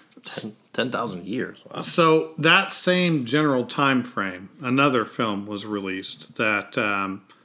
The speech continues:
Speaker 2: that, that you were part of, and actually has a bit of a crossover. We were lucky enough to, uh, uh, talked to Carl, uh, Ciarfalio,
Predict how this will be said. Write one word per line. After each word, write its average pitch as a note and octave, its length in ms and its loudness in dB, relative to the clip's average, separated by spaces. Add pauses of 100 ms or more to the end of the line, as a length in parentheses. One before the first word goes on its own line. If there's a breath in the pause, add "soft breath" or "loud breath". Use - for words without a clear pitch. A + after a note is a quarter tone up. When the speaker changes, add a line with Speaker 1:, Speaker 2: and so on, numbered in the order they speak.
(140 soft breath)
Speaker 2:
that, A2 280 -2
that A2+ 160 -4
you A#2 140 -2
were A2 120 0
part A2+ 360 0
of, G2 280 -4
and A#2+ 100 -2
actually B2+ 500 0
has A2+ 300 -4
a A#2 120 -8
bit B2 160 2
of A2+ 100 0
a G#2+ 60 -6
crossover. A#2 600 0
We B2 120 2
were A2 100 0
lucky A2 280 -4
enough G#2+ 340 -6
to, G#2+ 260 -2
uh, G2 140 -8 (560 loud breath)
uh, G#2 220 -4
talked A2+ 300 -4
to A#2 60 -10
Carl, A2+ 600 0
uh, G2+ 240 -8
Ciarfalio, G#2 1200 -4